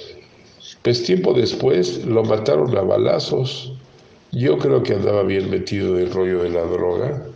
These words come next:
pero ya de la droga acá más macizo, ¿no? De la, de la coca y cosas así. Entonces, imagínense nomás. Total que, bueno, a la noche siguiente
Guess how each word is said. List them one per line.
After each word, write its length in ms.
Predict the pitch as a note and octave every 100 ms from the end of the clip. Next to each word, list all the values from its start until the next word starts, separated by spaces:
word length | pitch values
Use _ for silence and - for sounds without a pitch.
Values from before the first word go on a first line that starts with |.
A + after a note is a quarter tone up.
| - - - - -
pero 220 | A#2+ G#2
ya 160 | A2 A#2+
de 100 | G#2+
la 140 | F#2
droga 420 | F2+ F2 F#2 F2
acá 160 | E2 F#2
más 300 | F2+ F2+ F#2
macizo, 560 | F#2 F2+ G2+ F#2 - F#2+
¿no? 220 | F#2+ A2+
De 160 | G2+ F#2+
la, 280 | - - - - - - - - - - -
de 120 | F#2+
la 200 | F#2 E2+ -
coca 580 | G#2 G2+ G2+ - F#2+ -
y 180 | B1+ B1+ -
cosas 380 | G#2 G2 F#2+ -
así. 460 | E2+ - F2 - - - - - - - - - - - - - - - -
Entonces, 540 | A2+ G2 B2+ B2+ B2 -
imagínense 640 | F#2 F#2 G#2+ G2+ G2 -
nomás. 580 | - F#2+ - F#2 - - - _ _ - - - - - - - - - - -
Total 320 | C#3+ A3 G#3
que, 100 | G#3
bueno, 680 | D3+ D3+ D#3 B2 - - - - - - - - - - - - - - -
a 100 | A2
la 160 | A2+ A#2
noche 320 | C#3+ C#3 D3
siguiente 840 | C#3 B2+ B2+ B2 - G#2+ G2+ -